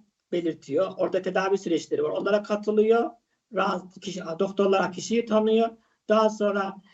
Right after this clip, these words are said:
beş altı hafta sonra kişiyi ya sağlam es-, işe elverişli diye gönderiliyor veyahut da ta-, raporlu bir şekilde siz daha çalışamazsınız veyahut da bu mesleği icra edemezsiniz.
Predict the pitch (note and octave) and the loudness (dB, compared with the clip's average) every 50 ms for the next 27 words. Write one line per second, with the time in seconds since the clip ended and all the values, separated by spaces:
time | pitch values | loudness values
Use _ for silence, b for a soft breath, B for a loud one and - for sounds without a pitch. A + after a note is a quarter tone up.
0 | B B B A3 A3 A3 A3+ G#3+ G3+ G3+ - G#3 F#3 G#3 F3+ D#3+ - - D#3+ D3+ | B B B 4 4 4 2 -2 -2 -2 -2 -4 -4 -2 -4 -4 -4 -4 -6 -6
1 | D#3 F#3 G#3+ B3 B3 - b b b b b - - G#3 - - A3+ A3 A3 G#3+ | -4 -4 -4 -4 -6 -10 b b b b b -12 -10 -8 -6 -2 2 4 4 4
2 | G#3 - - - - - G#3 G#3 G3 G3+ - G#3+ G#3 G3+ G3 A3 A3 A3 G#3+ G#3+ | 4 2 -6 -16 -4 0 2 2 2 0 0 0 2 4 4 4 2 2 -2 -4
3 | A3 - - - _ _ _ _ _ _ _ _ _ _ _ _ _ _ _ _ | -8 -12 -18 -20 _ _ _ _ _ _ _ _ _ _ _ _ _ _ _ _
4 | _ _ _ _ - G3+ - - A#3 G#3+ G#3 G#3 G#3 G#3 G#3+ G#3 - A#3+ A#3 A3+ | _ _ _ _ -14 -8 -2 0 0 2 2 4 4 4 4 4 2 0 0 2
5 | A3 G3+ F3 - E3+ D#3+ D#3 D3+ D#3 D#3 D3 D#3 F#3 A3+ A#3 G#3+ - G3+ A3+ A3+ | 4 4 4 2 0 0 0 0 0 0 0 2 2 2 2 2 2 2 2 2
6 | G#3 F#3 E3 - - - A3+ A#3+ C4 E4 _ _ _ _ _ _ _ _ _ _ | 2 0 -2 -6 -8 -8 -8 -8 -8 -10 _ _ _ _ _ _ _ _ _ _
7 | _ _ _ _ _ _ _ _ _ - F#3 G3 F#3+ - F#3+ G3 F#3+ G#3 G#3 G3+ | _ _ _ _ _ _ _ _ _ -12 -12 -10 -6 -6 -6 -2 2 2 4 4
8 | G3+ A3 A3+ G#3+ - - - F#3 F#3 - E3+ E3+ G3+ A#3+ B3+ - - - G3+ F#3 | 4 4 2 2 0 -4 -10 -10 -8 -8 -6 -4 -4 -4 -4 -6 -8 -10 -8 -4
9 | G3 G3 F#3+ F3+ - - F#3+ F#3 - - A3+ G#3+ F3+ E3 - - - D#3+ D#3+ D#3 | -2 -2 -2 -2 -4 -8 -10 -6 -4 -2 0 0 0 -2 -2 -4 -4 -4 -4 -2
10 | G3 G3 G3+ G3 F#3 F#3 - - A3 A3 G3 G3+ G3+ F#3+ - - G3+ G3 G3 - | -2 0 0 0 -2 -2 -4 -6 -4 -2 -2 -2 -2 -4 -4 -2 -2 -2 -2 -4
11 | - F#3+ F#3+ F#3 F#3 F#3 G#3 G3+ F3 D#3 - - - F#3 A3+ B3 B3 | -6 -6 -6 -4 -4 -4 -4 -4 -6 -8 -12 -12 -10 -6 -6 -6 -6